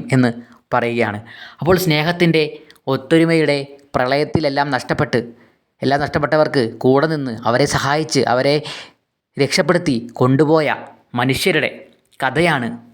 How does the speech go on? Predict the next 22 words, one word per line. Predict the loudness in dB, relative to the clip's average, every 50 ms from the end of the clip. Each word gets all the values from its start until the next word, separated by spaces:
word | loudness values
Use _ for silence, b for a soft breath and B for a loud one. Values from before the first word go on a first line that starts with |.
| -8 -6
ഈ | -2 0
കവിതയിൽ | 0 0 0 0 -2 -2 -4 -6 -8 -12 -20 _ _ _ -2
നമുക്ക് | -2 0 0 0 0 0
കാണാൻ | 0 2 0 0 0
കഴിയുന്നത്. | -2 -2 -2 -2 -4 -4 -6 -8 -12 _ _ _ _ _ _ -6
നമുക്കറിയാം, | -4 -2 0 0 2 2 0 0 -2 -4 -10 -18 b b b b b -8
പ്രളയത്തിൽ | -4 -2 0 0 0 0 0 0 0 -2 B B B B B B 0
എല്ലാവരും | 0 2 2 0 0 -2
ഒരുമിച്ച് | -2 -2 0 2 2 2
നിൽക്കുകയും | 2 2 2 2 4 4 2 0 -2 -6 -12 -18 _ -12 -6 -4 -2
ആളുകൾ | -2 -2 -4 -4 -2 0
പരസ്പരം | -2 0 0 0 0 0 0 -2 -6 B B B B B B
കൈകോർത്ത് | -2 -2 0 2 0 0 0 0 -2 -2 -2 -6 -16 -20 _ -8 -6
സഹകരണത്തോടെ | -4 -2 0 0 0 0 0 -2 -2 0 0 0 0 -2 -4 -10 -16 b b b b b b b _ _ _ _ -10 -8
സഹായിക്കുകയും | -6 -4 -2 -2 -2 -2 -2 0 2 2 2 4 4
ചെയ്തതുകൊണ്ടാണ് | 4 4 4 2 2 2 0 -2 -2 -4 -6 -8 -10 b b b b b b _ -6
വലിയ | -2 0 2 2 2
വലിയ | 2 2 2 2
ദുരന്തങ്ങളിൽ | 2 0 0 0 0 0 0 0 0 0
നിന്ന് | 0 0 -2 -4 -6 -14 b b b b b b b b b -6
നമ്മളെല്ലാവരും | -4 0 0 0 2 2 0 0 0 -2 -4 -8 -8 -6 -4
രക്ഷപ്പെട്ടത്. | -4 -2 0 0 0 0 0 0 0